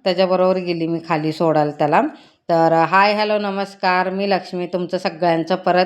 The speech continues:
एकदा आपल्या छोट्याशा ब्लॉगमध्ये अगदी मनापासून स्वागत करते. सर्वप्रथम सगळ्यांना श्री स्वामी समर्थ.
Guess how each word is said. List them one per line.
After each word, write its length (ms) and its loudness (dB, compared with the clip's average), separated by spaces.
एकदा 240 -4
आपल्या 340 -2
छोट्याशा 380 0
ब्लॉगमध्ये 640 0
अगदी 480 2
मनापासून 640 2
स्वागत 400 0
करते. 340 -2
सर्वप्रथम 680 0
सगळ्यांना 720 0
श्री 260 -2
स्वामी 280 -2
समर्थ. 380 -4